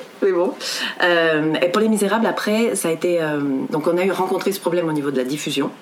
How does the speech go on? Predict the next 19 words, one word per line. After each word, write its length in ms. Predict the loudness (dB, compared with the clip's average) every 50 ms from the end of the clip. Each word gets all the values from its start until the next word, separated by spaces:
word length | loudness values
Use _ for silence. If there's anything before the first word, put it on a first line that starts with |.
| -18 -12
C'est-à-dire 360 | -8 -6 -4 -2 -4 -4 -4
que 120 | -4 -4 -2
là, 160 | 0 0 0
les, 320 | 0 -2 -2 -2 -4 -6 -8 -8 -6 -4
les 80 | -4 -2
partenaires 380 | -2 -4 -4 -4 -4 -4 -4 -6
en 60 | -8
diffusion, 560 | -10 -10 -12 -10 -10 -8 -6 -4 -4 -2 -4 -4
euh, 380 | -6 -8 -8 -8 -8 -8 -8
étaient 200 | -8 -6 -4 -4
un 60 | -4
peu 160 | -4 -2 -2 -2
réticents 460 | -2 -2 -4 -6 -6 -6 -6 -6 -6
parce 160 | -8 -10 -8
que 120 | -6 -6 -6
le, 140 | -6 -6 -8 -8 -10 -10 -12 -12 -10 -6 -6
le 80 | -6
coût 200 | -6 -6 -8 -10 -10 -12 -16 -18 -16 -14 -14 -14 -16 -10 -6
d'achat 320 | -6 -4 -4 -4 -6 -6